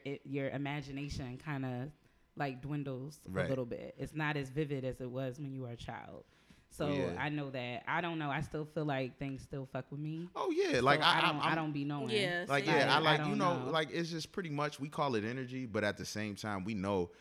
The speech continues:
Speaker 2: like, if something don't feel right, you know, if, if some, if you by yourself and you
Speaker 1: Mm-hmm.
Speaker 2: just have a weird feeling and you wanna check on your friends,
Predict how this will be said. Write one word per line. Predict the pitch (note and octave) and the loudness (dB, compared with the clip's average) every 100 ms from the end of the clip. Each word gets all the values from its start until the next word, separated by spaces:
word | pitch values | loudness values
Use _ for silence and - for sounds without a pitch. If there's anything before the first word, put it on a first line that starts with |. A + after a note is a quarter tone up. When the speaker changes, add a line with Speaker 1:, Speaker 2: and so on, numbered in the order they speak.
| - | -8
Speaker 2:
like, | - F2 | -6 -4
if | F2+ | -4
something | A2+ G2+ | -4 -4
don't | F#2+ F2+ - | -4 -4 -6
feel | A#2 A#2+ | -4 0
right, | F#2+ F#2+ - | 0 -2 -4
you | - G#2 | -6 -2
know, | G2+ F#2 | 0 0
if, | F#2+ F#2+ F2+ | 0 0 -4
if | - | -6
some, | - G#2+ F2 | -8 -6 -6
if | G2+ | -6
you | A2+ | -2
by | G#2+ G#2 | 0 0
yourself | G2 - G2+ G#2 A#2 _ | -2 -4 -6 -6 -8 _
and | E3 E3 | -8 -4
you | D#3 | -2
Speaker 1:
Mm-hmm. | G2 | -2
Speaker 2:
just | G2+ | -2
have | G#2+ F2 | -4 -4
a | |
weird | E2 F#2 G#2 G2 | -4 -2 -2 -2
feeling | G2+ G#2+ A2+ A#2 | -6 -6 -8 -8
and | - | -6
you | F2 F#2+ | -4 -2
wanna | F2 | -4
check | - G2 F#2+ | -2 -4 -2
on | F2 | -6
your | |
friends, | E2+ G2 G2 | -6 -6 -6